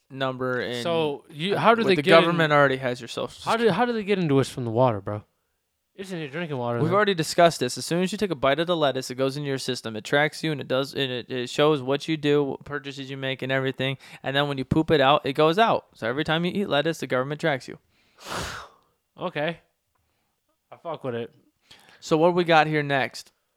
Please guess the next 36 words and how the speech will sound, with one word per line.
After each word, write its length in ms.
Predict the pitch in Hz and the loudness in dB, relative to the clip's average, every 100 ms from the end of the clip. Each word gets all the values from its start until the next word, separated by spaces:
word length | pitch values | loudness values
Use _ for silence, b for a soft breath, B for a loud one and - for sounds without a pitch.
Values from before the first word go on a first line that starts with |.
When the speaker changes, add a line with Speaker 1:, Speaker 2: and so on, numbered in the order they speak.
| _ _ _ | _ _ _
Speaker 2:
Fucking 380 | 226 - 254 160 | 0 2 -2 -2
football, 580 | - 208 226 151 139 123 | 2 6 8 8 6 6
bro. 320 | 143 160 151 | 2 0 -4
We 180 | 143 208 | -6 -6
have 140 | 180 | -6
not 260 | 170 180 175 | -4 -4 -2
gotten 520 | 170 151 131 117 104 | -2 -2 -8 -14 -8
deep 280 | 156 160 - | -4 -4 -6
into 200 | 139 127 | -8 -10
football, 640 | - 151 147 170 175 175 | -4 -4 -2 0 0 -2
but 400 | 143 147 143 127 | -2 2 2 0
I 300 | - 196 277 | -2 2 2
get 240 | 240 262 190 | 2 -4 -4
to 120 | 160 | -6
kick 400 | - 233 247 - | -4 -6 -6 -4
your 200 | 233 220 | -4 -2
ass 420 | 165 214 185 - | 0 2 2 -2
week 260 | 165 190 180 | -10 -12 -10
one, 360 | 175 196 135 | -8 -8 -8
bro. 280 | 120 143 165 151 | -4 -2 -2 2
Speaker 1:
Week 300 | 190 247 175 | 2 4 2
one, 360 | 180 214 226 | 6 8 8
and 360 | 180 160 156 139 | 6 4 0 2
not, 340 | 170 185 180 | 4 4 4
not 240 | 160 190 285 | 6 8 8
the 60 | |
Speaker 2:
And 80 | 240 | 6
Speaker 1:
fan, 240 | 220 220 185 | 4 6 6
not 220 | 208 - | 6 6
the, 80 | 185 | 2
not 260 | 185 208 | 4 4
the, 120 | 214 | 0
not 280 | 180 180 196 | 0 -4 -4
the 40 | 196 | -4
boogered 280 | 208 202 202 | -4 0 0
up 240 | 202 | -2